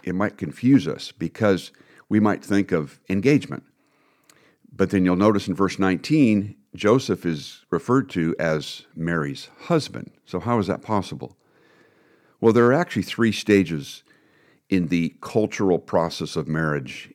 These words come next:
in the Jewish, uh, tradition during this time, during the time of Joseph and Mary. The first would be called engagement, and that would be something done either by the parents or possibly even a matchmaker. If you've seen the classic movie Fiddler on the Roof,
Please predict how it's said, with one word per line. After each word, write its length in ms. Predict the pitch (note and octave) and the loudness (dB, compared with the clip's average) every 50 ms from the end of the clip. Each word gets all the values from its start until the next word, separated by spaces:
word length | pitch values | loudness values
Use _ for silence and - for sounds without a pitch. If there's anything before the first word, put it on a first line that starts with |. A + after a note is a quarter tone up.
| _ | _
in 160 | - D#2+ D#2+ D2+ | -6 -6 -4 -4
the 240 | D2 C#2+ C#2 - - C#2+ | -4 -6 -6 -8 -12 -16
Jewish, 640 | - - F2 E2+ E2+ D#2+ D2 C#2 - - - - - - - | -14 -8 -4 -2 -2 -2 -2 -4 -8 -12 -14 -16 -18 -20 -20
uh, 180 | D2+ C#2+ - - - - - _ | -18 -18 -18 -20 -20 -20 -20 _
tradition 720 | - - F2 D2 C#2+ F2+ E2+ - - - C#2+ C#2 - - - F#2 | -12 -10 -10 -6 -4 -4 -4 -4 -4 -6 -8 -8 -10 -12 -16 -8
during 360 | D#2 F#2 F#2 F#2+ G2+ F#2 F2 | -4 0 0 2 2 2 0
this 180 | D#2 E2+ - - | -2 -6 -8 -8
time, 400 | - G2+ F#2 E2+ C#2+ A#1 - - _ _ _ _ _ _ | -6 -4 -4 -4 -4 -6 -10 -16 _ _ _ _ _ _
during 220 | - D#2+ D#2+ D#2+ | -10 -8 -6 -6
the 80 | E2 D#2+ | -6 -6
time 260 | - - E2 D#2 C#2+ | -6 -6 -6 -6 -6
of 80 | C#2 C2+ | -6 -8
Joseph 400 | - C#2 C2+ C#2 - - - - | -8 -8 -8 -8 -10 -12 -14 -12
and 100 | B1+ B1+ | -12 -12
Mary. 280 | B1+ B1 A1+ A1+ - _ _ _ _ _ _ _ _ _ _ _ _ - | -12 -12 -14 -16 -18 _ _ _ _ _ _ _ _ _ _ _ _ -4
The 80 | A2+ | -2
first 300 | A#2 - C#3+ C#3+ C#3 - | 2 4 4 2 2 2
would 200 | - A#2 A#2 G2 | 2 2 2 4
be 120 | - C#3 C#3+ | 4 2 2
called 380 | C#3 - A#2+ A2 A2+ G2 E2+ | 4 6 6 6 6 4 2
engagement, 540 | D#2+ D2+ D2+ D#2+ F2+ F#2+ F2+ - - - - _ _ _ _ _ _ _ _ _ _ - - _ _ - | -2 -4 -2 0 0 0 0 -2 -8 -12 -14 _ _ _ _ _ _ _ _ _ _ -20 -20 _ _ 0
and 120 | G#2 G#2+ | 2 4
that 140 | A#2 C3+ C3+ | 4 4 2
would 100 | C#3+ D3 | 2 0
be 100 | C3+ B2 | 0 0
something 400 | - - B2+ A#2+ - C3 A2+ G2+ | 0 0 0 0 2 2 0 2
done 260 | E2 G#2+ A2 G#2+ G#2+ | 4 4 4 4 4
either 180 | G#2 G#2+ G#2 G2+ | 4 2 2 0
by 160 | D#2+ F#2+ F2 | 0 0 0
the 100 | D#2 D#2+ | 0 -2
parents 520 | - - - G#2+ A2+ A#2+ C3+ D3 - - - | -4 -4 -2 0 2 2 0 0 -2 -2 -2
or 100 | F#2 F2+ | -2 -2
possibly 540 | - - G#2 G#2+ B2 - - - G2+ D#2 | 0 0 0 0 0 -2 -4 -4 -2 -2
even 160 | - G#2+ A2+ G#2+ | 0 0 2 2
a 60 | G#2 | 2
matchmaker. 640 | G#2+ A#2 D3 D#3+ - - C#2 B1+ - - - - _ _ _ _ _ _ _ _ - | 2 2 0 -2 -4 -8 -10 -10 -10 -12 -14 -16 _ _ _ _ _ _ _ _ -12
If 140 | A#2 A2 - | -6 -2 -2
you've 120 | A#2 A2 | -2 2
seen 220 | - - D#3 D3 B2+ | 4 4 4 6 4
the 80 | A#2+ | 4
classic 420 | - - B2 G#2+ A#2 - - - G2+ | 4 4 4 4 4 0 -4 -2 2
movie 400 | G#2 A2 A2+ F#2+ G2+ F#2+ F2+ E2+ | 4 4 4 4 4 4 2 2
Fiddler 380 | - - B2+ A2+ A2 G#2 G#2+ | 0 0 0 2 2 4 4
on 80 | G#2+ G#2 | 4 4
the 80 | G2+ | 4
Roof, 320 | F#2+ G#2 C#3 E3 - - | 4 4 2 0 0 -6